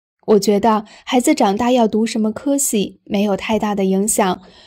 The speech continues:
重点是孩子福报够不够。若孩子有福报，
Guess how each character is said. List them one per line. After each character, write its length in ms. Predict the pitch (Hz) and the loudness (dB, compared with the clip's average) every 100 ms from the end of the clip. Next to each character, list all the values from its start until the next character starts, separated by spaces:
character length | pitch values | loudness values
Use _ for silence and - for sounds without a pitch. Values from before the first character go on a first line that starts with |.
| _ | _
重 180 | 262 233 | 2 2
点 160 | 208 196 | 2 0
是 140 | 226 | -2
孩 240 | 208 202 | -4 -4
子 140 | 202 220 | -2 -2
福 320 | - 190 202 | -2 -4 -2
报 240 | 220 247 | 2 0
够 180 | 202 208 | 2 0
不 180 | 190 180 | 2 0
够。 380 | 196 202 - - _ _ _ | 2 0 0 -8 _ _ _
若 160 | 254 220 | 0 0
孩 240 | - 196 | 0 -4
子 180 | 196 226 | 0 2
有 160 | 185 | 2
福 280 | - - 190 | -2 -4 -4
报， 340 | 185 220 190 | 0 0 0